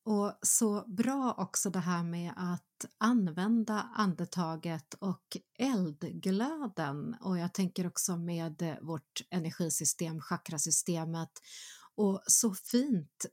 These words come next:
Jag tror att det är många som kan skriva under på att det ibland är mycket enklare att ta hand om andra, oroa sig för andra, tänka projektledning för andra. Medan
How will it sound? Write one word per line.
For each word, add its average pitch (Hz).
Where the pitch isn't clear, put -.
Jag 190
tror 285
att 190
det 190
är 185
många 180
som 233
kan 226
skriva 226
under 165
på 160
att 170
det 165
ibland 247
är 175
mycket 185
enklare 254
att 196
ta 214
hand 175
om 170
andra, 196
oroa 208
sig 202
för 185
andra, 170
tänka 175
projektledning 190
för 185
andra. 160
Medan 190